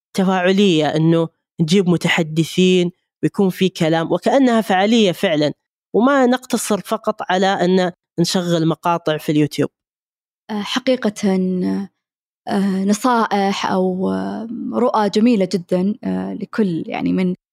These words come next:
Speaker 2: المترجم المبتدئ أو المترجم الممارس أو حتى الأكاديمي،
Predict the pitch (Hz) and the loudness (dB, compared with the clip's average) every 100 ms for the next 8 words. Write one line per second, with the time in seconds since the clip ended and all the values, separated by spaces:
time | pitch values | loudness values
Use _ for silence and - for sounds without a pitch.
0 | _ _ - 202 190 220 175 190 180 185 | _ _ 0 2 2 0 0 0 2 2
1 | 196 - 196 185 185 - 185 185 175 185 | 0 0 0 2 0 0 -2 -2 -2 -2
2 | 175 190 185 180 202 202 - 202 320 - | -2 -2 2 2 2 0 -2 -2 -2 -2
3 | - 170 - 190 190 - 202 185 208 175 | -4 -2 0 -2 0 -2 0 0 2 2
4 | 277 | 0